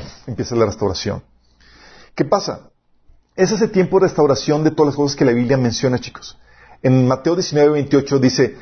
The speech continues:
"Les aseguro", respondió Jesús, "que en la renovación de todas las cosas, cuando el Hijo del Hombre se siente en su trono glorioso, ustedes que me han seguido se sentarán también con doce, en doce tribus para gobernar a las doce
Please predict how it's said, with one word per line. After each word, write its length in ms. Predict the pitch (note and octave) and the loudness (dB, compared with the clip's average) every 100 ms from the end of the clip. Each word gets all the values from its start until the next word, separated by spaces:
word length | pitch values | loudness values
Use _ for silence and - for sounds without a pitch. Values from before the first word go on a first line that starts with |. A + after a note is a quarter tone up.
| - | -4
"Les 160 | C3+ - | -2 0
aseguro", 320 | D3 D3 D3 | 2 2 2
respondió 320 | G#2+ B2+ B2 | -2 0 0
Jesús, 360 | A#2 B2 - - - - | 0 -4 -4 -12 -20 -10
"que 240 | - D3+ D#3 | -2 0 0
en 160 | D3+ D3+ | 0 2
la 100 | C#3 | 2
renovación 960 | C#3+ C#3 C#3 C3+ B2+ - E3 F#3+ A3+ | 0 2 2 2 0 -4 0 2 2
de 100 | A#3 | 0
todas 380 | A#3+ - F3 F#3+ | -2 0 0 2
las 160 | E3+ - | -2 -2
cosas, 560 | B2+ A#2+ G#2+ G#2 - _ _ _ _ _ | -2 -2 -4 -12 -16 _ _ _ _ _
cuando 220 | A2 G#2 | -2 2
el 80 | C3+ | 2
Hijo 160 | D#3 | 4
del 80 | D3 | 2
Hombre 240 | C3 B2 A#2 - _ _ _ | 2 0 -6 -14 _ _ _
se 140 | B2+ | -6
siente 340 | - A#2+ A2+ A2+ | -2 -2 0 -2
en 80 | |
su 100 | G2+ | -2
trono 240 | - G#2+ A#2 | -4 -2 0
glorioso, 460 | G#2 G2 G2 G#2+ _ _ _ _ - | 2 0 -2 -12 _ _ _ _ -10
ustedes 280 | A2+ B2 - | -2 -2 0
que 80 | |
me 60 | A#2+ | -2
han 40 | |
seguido 240 | A2+ A#2 A2+ | 0 -2 -2
se 80 | - | -4
sentarán 360 | A2 G#2+ A2 | -2 0 0
también 320 | G#2+ G#2 A2+ | 0 -2 -4
con 180 | - G#2+ | -4 -4
doce, 200 | G#2+ - - - - | -4 -6 -18 -20 -10
en 80 | A#2+ | -6
doce 160 | A2 C#3 | -2 0
tribus 320 | B2 A#2 A2 | 0 -2 -2
para 160 | A2+ | -2
gobernar 300 | F#2+ F#2+ G2 | 0 0 0
a 60 | G#2 | 2
las 140 | G#2 | 0
doce 300 | G#2+ G#2 A2+ | 0 -2 -4